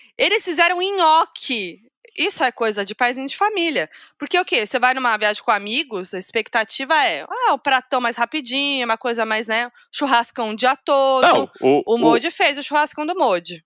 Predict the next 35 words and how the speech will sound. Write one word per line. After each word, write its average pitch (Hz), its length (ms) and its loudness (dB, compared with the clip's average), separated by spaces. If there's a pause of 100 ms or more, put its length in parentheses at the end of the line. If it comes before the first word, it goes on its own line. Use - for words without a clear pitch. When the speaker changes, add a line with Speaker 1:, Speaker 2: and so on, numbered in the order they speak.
Speaker 2:
Fez, 113 360 2
clássico, 123 540 2
né? 98 80 -4
Mas 95 120 -6 (200)
esse 107 160 -2
aí 117 80 4
é 131 100 4
Speaker 1:
Mas 226 160 4
aí 269 200 6
Speaker 2:
clássico - 40 2
Speaker 1:
era - 40 0
Speaker 2:
de - 80 2
Speaker 1:
o, 185 40 2
era - 40 4
o - 60 2 (180)
Speaker 2:
Réveillon. - 20 4 (140)
Speaker 1:
chu-, - 40 0
é 285 60 4
o 294 80 2
churrasco 320 580 -2
do 359 80 -6
pai 339 200 0
de - 80 -10
família, 359 420 0
que 240 100 -6
é 247 60 2
o 269 60 -2
quê? 165 360 -6 (480)
Envolve 269 920 2
a 233 160 2
peça 226 600 -2
num, 202 420 -8
num 214 160 -8
papel 226 500 0
próprio 262 680 2